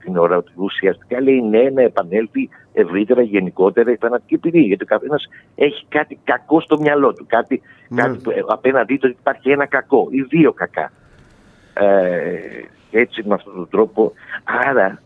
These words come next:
Speaker 1: θέλω να πω ότι αν εκεί επιχειρήσεις να, να, να είσαι ελκυστικός και σε αυτούς που λένε ναι στη θανατική ποινή, αλλά και σε αυτούς που λένε όχι στη θανατική ποινή, θα έχεις κάνει ένα τεράστιο λάθος. Εμείς πρέπει να είμαστε, ε,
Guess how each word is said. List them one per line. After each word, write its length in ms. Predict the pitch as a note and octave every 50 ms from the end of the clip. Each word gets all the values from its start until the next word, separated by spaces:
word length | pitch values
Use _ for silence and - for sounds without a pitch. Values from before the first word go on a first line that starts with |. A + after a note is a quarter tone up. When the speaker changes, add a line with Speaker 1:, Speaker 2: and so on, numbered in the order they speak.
| _ _
Speaker 1:
θέλω 260 | - A#2 A2 A2+ A#2
να 140 | A2 G2+ F#2+
πω 220 | - F#2 F#2 F2+
ότι 280 | F2 E2+ E2+ - E2 D#2+
αν 300 | D#2 G2+ A#2 A2 G#2+ - _
εκεί 480 | - G#2 G2+ - - A#2+ A#2+ G#2 E2 - _ _ _ _ _ _ _
επιχειρήσεις 960 | - F#2+ - - - - - F2 D#2+ G2 A#2+ B2+ - - A2 G2 - - - -
να, 180 | - G2 G2 F#2 F2 E2+ D#2+ - - - G#2 E2 _ _ - - - _
να, 300 | - F#2+ F#2+ F#2+ F2+ - - _ - - - _ _ _ -
να 120 | - F#2
είσαι 220 | F#2+ A2+ G#2+ - C3
ελκυστικός 960 | A#2+ A2 - - G#2 - - G2+ F#2 - B2 B2 B2 A#2 G2+ - - - - _ _ _ -
και 180 | - B2 B2
σε 140 | A2+ - B2
αυτούς 260 | A#2 - - - B2 - _
που 100 | - A2
λένε 300 | A2 A#2 A#2 A#2 A2+ A2
ναι 240 | G#2 G#2 A2 A#2+
στη 120 | A#2 - -
θανατική 420 | G2+ G#2+ G#2 G#2 F2 _ - G#2+
ποινή, 360 | - - G2 G2+ G#2 G2 F#2
αλλά 180 | F2+ E2+ E2 E2+
και 140 | F2 - -
σε 100 | - F2
αυτούς 200 | E2 - E2+ - _
που 80 | - G2+
λένε 200 | G#2 A2 G#2 G2
όχι 220 | G2+ A2+ A2 -
στη 100 | - -
θανατική 400 | - F2 E2+ E2+ E2 - _ -
ποινή, 380 | - - - - G2 C#3 D3 - _ _ _ _
θα 60 | - -
έχεις 140 | A2+ - _
κάνει 180 | - A#2 A#2 A2+
ένα 120 | A#2 A2
τεράστιο 500 | - - E2 F2+ F#2 F#2 - - D#2+ D2+ C#2+
λάθος. 320 | D2+ C#2 - - - - - _ _ _ _ _
Εμείς 340 | - G#2+ G#2 G#2 A#2 A2 -
πρέπει 280 | - A2+ A2 - -
να 60 | F#2 F#2
είμαστε, 540 | G2 G2+ G2 F#2 - - F2+ E2+ D2+ - - _ _ _ _ _
ε, 140 | - - F2